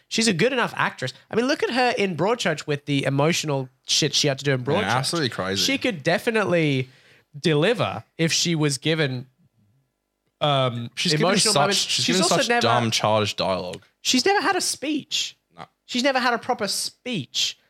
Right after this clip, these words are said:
Speaker 1: I was watching that Rings of Akaten speech this morning. I was, cr-, I literally was crying in bed.
Speaker 2: Mm.
Speaker 1: I woke up, Kath. She was like, "Oh my God, are you okay?" And I was like, "I'm just watching the
Speaker 2: These
Speaker 1: Rings
Speaker 2: two
Speaker 1: of
Speaker 2: episodes,
Speaker 1: Akaten."
Speaker 2: man.
Speaker 1: <laughs>
Speaker 2: Making me
Speaker 1: And, like,
Speaker 2: cry.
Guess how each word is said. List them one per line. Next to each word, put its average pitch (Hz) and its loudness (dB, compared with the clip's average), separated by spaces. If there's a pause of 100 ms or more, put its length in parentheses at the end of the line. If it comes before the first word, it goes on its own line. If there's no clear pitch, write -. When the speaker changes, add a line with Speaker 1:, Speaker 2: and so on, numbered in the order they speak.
(160)
Speaker 1:
I 190 4
was 226 0
watching 220 0
that 202 2
Rings 190 0
of 170 0
Akaten 190 -2
speech 190 -8
this 151 -8
morning. 185 2
I 160 2
was, 135 0
cr-, - -6 (100)
I 175 4
literally 170 0
was 151 -2
crying 180 0
in 165 -4
bed. 160 0
Speaker 2:
Mm. 190 -10
Speaker 1:
I 175 2
woke 170 2
up, 202 0
Kath. 196 0
She - -2
was 170 -2
like, 165 -2 (640)
"Oh - -20
my 214 -4
God, 208 -2
are 180 2
you 190 2
okay?" 180 2
And 175 2
I 156 4
was 160 0
like, 143 2 (640)
"I'm - -10
just 190 -2
watching - -2
the 175 -10
Speaker 2:
These 123 -4
Speaker 1:
Rings 180 0
Speaker 2:
two 185 2
Speaker 1:
of 175 2
Speaker 2:
episodes, 98 0
Speaker 1:
Akaten." - -6
Speaker 2:
man. 98 0 (480)
Speaker 1:
<laughs> - -16
Speaker 2:
Making 117 0
me 269 2
Speaker 1:
And, 269 2
like, 277 4
Speaker 2:
cry. 101 -2